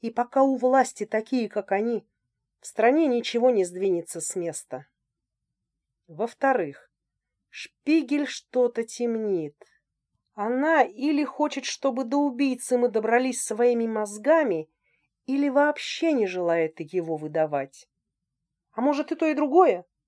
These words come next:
Ладно, нечего гадать. Поехали посмотрим на нелегальный разрез. По дороге заглянем к Светлакову. Он раскрыл тайную связь каждого с мадам фон Шпигель.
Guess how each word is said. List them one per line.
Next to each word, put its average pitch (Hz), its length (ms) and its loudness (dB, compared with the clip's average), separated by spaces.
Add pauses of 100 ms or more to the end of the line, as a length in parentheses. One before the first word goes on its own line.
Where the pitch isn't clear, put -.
(1000)
Ладно, 202 440 4
нечего 233 420 0
гадать. 190 520 2 (140)
Поехали 269 460 2
посмотрим 247 600 2
на 233 60 4
нелегальный 214 600 2
разрез. 202 600 -2 (720)
По 196 140 2
дороге 285 580 6
заглянем 294 680 6
к - 60 -10
Светлакову. 269 1000 2 (840)
Он 359 280 8
раскрыл 277 540 6
тайную 226 460 8
связь 214 420 2
каждого 226 560 6
с - 100 -12
мадам 240 400 8
фон 214 180 0
Шпигель. 156 560 -8